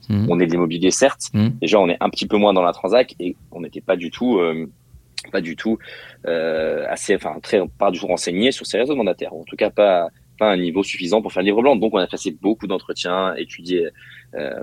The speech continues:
Speaker 2: vraiment en profondeur ce métier-là. Et en écrivant, on s'est rendu compte, donc, euh, ce livre blanc qui est sorti, ben, en avril deux mille vingt et un, à la sortie, on s'est dit, euh, en fait, ce besoin des réseaux de mandataires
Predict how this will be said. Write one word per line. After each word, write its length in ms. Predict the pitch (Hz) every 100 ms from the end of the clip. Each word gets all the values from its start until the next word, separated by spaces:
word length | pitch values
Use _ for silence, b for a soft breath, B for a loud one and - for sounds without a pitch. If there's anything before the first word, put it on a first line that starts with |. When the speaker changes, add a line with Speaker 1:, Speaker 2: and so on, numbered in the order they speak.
| 80
Speaker 2:
vraiment 260 | 82 92
en 40 | 90
profondeur 380 | - 92 90
ce 120 | - 85
métier-là. 380 | 80 85 107 202 b b b -
Et 60 |
en 100 | 101
écrivant, 380 | 151 - 104 120
on 40 | 147
s'est 120 | -
rendu 240 | 95 90
compte, 300 | 85 113 147
donc, 180 | 92 85
euh, 320 | 85 82 80 80
ce 80 | 85
livre 160 | 85
blanc 160 | 92 101
qui 100 | -
est 40 |
sorti, 400 | 82 - - -
ben, 120 | 92 82 82
en 120 | 85
avril 400 | 90 85 82 95
deux 100 | 82
mille 140 | 82 78
vingt 160 | 78
et 60 | 185
un, 140 | 123 - B B B -
à 120 | -
la 100 | 98
sortie, 400 | 95 98 - 135
on 80 | 147
s'est 200 | - 90
dit, 300 | 85 113 151
euh, 140 | 98 - b _
en 80 | -
fait, 160 | 135 -
ce 80 |
besoin 480 | 90 104 139 139 143
des 120 | 110
réseaux 200 | 104 101
de 60 | 107
mandataires 500 | 104 98 - 85 -